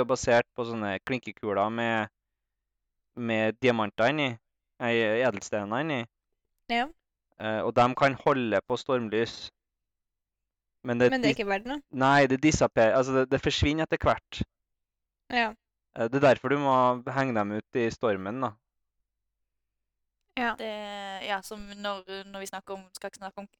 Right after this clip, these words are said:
Speaker 3: Kaladin, så når han, han gikk jo ut for, eh, å gå til æres, eh, s-, klippen rett,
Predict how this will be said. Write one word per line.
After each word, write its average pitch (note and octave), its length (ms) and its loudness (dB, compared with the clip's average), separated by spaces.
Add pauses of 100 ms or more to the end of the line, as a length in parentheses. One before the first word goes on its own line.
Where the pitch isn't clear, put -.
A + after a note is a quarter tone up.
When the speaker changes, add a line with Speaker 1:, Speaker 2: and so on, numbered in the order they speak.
(140)
Speaker 3:
Kaladin, F3+ 440 -2
så - 140 -16
når F#3 160 -10
han, F#3 240 -6 (1160)
han G#3 140 -6
gikk G#3 180 -6
jo G3 60 -6 (180)
ut - 400 -18
for, F3 180 -6 (140)
eh, F3 500 -8
å F3 80 -18
gå F3+ 180 -6
til E3+ 280 -8
æres, - 640 -4
eh, D#3+ 560 -8
s-, - 140 -16 (160)
klippen E3 480 -6 (1300)
rett, F#3+ 300 -8